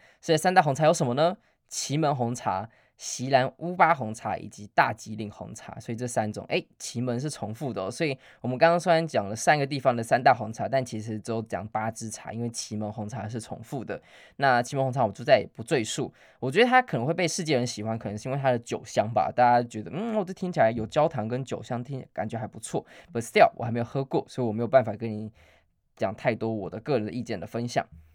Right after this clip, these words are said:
那锡兰的乌巴红茶主要是因为那个地方是受到季风的影响，然后独特的生长环境，然后成为它有红褐色的一个色泽，而且它也有淡淡的薄荷香气。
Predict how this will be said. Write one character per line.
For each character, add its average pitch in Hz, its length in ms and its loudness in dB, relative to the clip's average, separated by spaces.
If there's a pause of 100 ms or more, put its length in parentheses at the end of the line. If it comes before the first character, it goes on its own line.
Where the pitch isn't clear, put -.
(1040)
那 147 180 6
锡 131 240 0
兰 185 200 6
的 180 120 8
乌 175 140 0
巴 185 160 10
红 135 220 2
茶 117 200 2
主 117 140 0
要 113 140 6
是 120 120 -6
因 147 60 -2
为 139 80 2
那 143 80 0
个 131 60 0
地 131 160 -8
方 120 240 0
是 131 160 -4
受 117 240 -2
到 110 240 6
季 151 200 -4
风 131 160 2
的 120 80 -2
影 110 160 -8
响， 107 300 2
然 107 100 -6
后 113 220 0
独 120 180 -8
特 165 200 2
的 127 40 4
生 143 160 -6
长 117 160 4
环 101 240 -8
境， 113 220 -4
然 107 100 -2
后 123 220 0
成 - 240 -4
为 143 140 2
它 151 120 0
有 123 120 2
红 123 240 -2
褐 175 180 0
色 131 240 -2
的 90 160 -6
一 95 60 -10
个 113 80 -8
色 131 280 0
泽， - 200 -6
而 123 80 -4
且 131 40 -6
它 135 120 2
也 139 120 -2
有 135 120 0
淡 123 260 0
淡 120 260 2
的 101 220 -4
薄 147 240 0
荷 - 180 -8
香 110 300 -2
气。 - 300 -10